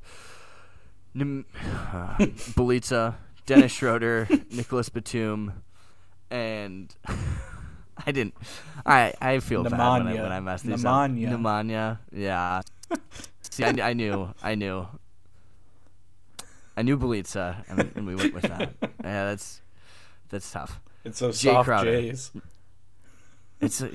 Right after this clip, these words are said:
Speaker 1: <sighs> see, I was terrible at Spanish class. I just, I, I can, and that's not even a Spanish name, not to clump that in, but with the
Speaker 2: <laughs>
Speaker 1: different punctuation of the J, and I just,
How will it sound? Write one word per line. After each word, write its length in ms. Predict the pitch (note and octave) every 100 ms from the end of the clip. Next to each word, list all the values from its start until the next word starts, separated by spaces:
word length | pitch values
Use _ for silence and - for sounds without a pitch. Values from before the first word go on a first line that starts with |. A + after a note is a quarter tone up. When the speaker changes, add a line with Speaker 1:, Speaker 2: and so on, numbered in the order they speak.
| E2+
Speaker 1:
<sighs> 180 | - -
see, 320 | - - C#3
I 120 | C3 C3
was 200 | C#3 -
terrible 440 | A#2+ A2+ G#2 G2
at 80 | F2
Spanish 420 | - F2+ E2+ -
class. 460 | - F2+ F2 F2+ -
I 100 | F#2
just, 440 | F#2 F#2+ - - - _ _ _ _ _ _ - - -
I, 260 | F#2+ F2 - - - - - - - -
I 40 |
can, 180 | - G#2+
and 220 | G#2 A2+
that's 160 | A#2+ A#2+
not 100 | A#2
even 140 | F#2 F2+
a 80 |
Spanish 420 | E2+ F#2+ E2+ E2+ -
name, 200 | F2 F2
not 180 | F2 -
to 160 | F2
clump 220 | F2 F2+ E2+
that 180 | F2
in, 140 | E2 F#2+
but 200 | F#3 -
with 440 | - - - -
the 60 | A#3+
Speaker 2:
<laughs> 20 |
Speaker 1:
different 360 | G#3 - G3+ - - - - - -
punctuation 640 | C3+ B2+ - B2 A#2 -
of 120 | B2+ G2
the 80 |
J, 500 | G2+ G#2+ G2+ G#2 A2+ - - - - - -
and 160 | - G2
I 200 | F#2 G2
just, 520 | F#2+ F#2 G#2+ - -